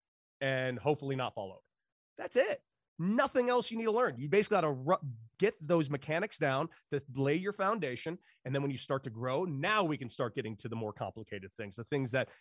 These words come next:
hand path, barrel path, pitch, uh, pitch selection. We start getting to actual hitting things. Um, you know, and it's not all about swing. That's the other thing. We're not, I,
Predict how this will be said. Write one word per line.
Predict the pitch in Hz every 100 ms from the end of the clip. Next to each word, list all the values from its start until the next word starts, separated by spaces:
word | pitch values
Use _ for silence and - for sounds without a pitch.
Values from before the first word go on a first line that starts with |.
| _
hand | 160 147 135
path, | 123 104 -
barrel | 156 147 131
path, | 123 110 92 _ _ _
pitch, | - 180 - - 135
uh, | 120
pitch | - 202 -
selection. | 147 123 117
We |
start | 117 151 147
getting | 143
to | 139 143
actual | 151 156 156 135
hitting | - 202 202 180 147 127
things. | 120 92 - - - _ -
Um, | 131 131 131
you | 151
know, |
and | 151
it's | 160
not | 175 175 247
all | 170 190
about | 170 180 196
swing. | - - 135 254 143 101
That's | 160 -
the | 151
other | 233
thing. | - 123 98
We're | 131
not, | 185
I, | 139